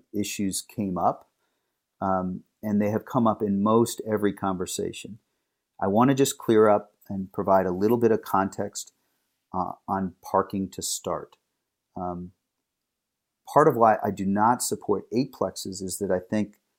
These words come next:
the parking implications is a cost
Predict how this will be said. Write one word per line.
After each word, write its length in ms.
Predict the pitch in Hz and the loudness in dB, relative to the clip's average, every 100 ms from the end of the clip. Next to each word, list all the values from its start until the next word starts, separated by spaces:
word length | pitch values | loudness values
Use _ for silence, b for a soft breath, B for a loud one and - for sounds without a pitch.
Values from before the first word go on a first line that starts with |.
| _ _ - | _ _ -10
the 100 | 95 | -10
parking 420 | - 127 120 113 | 0 2 2 0
implications 840 | 101 101 95 98 95 - 92 90 - _ | -2 -4 -6 -6 -6 -8 -10 -10 -12 _
is 140 | 90 | -10
a 80 | 90 | -10
cost 680 | - - 120 110 92 - | -12 -4 0 2 2 -4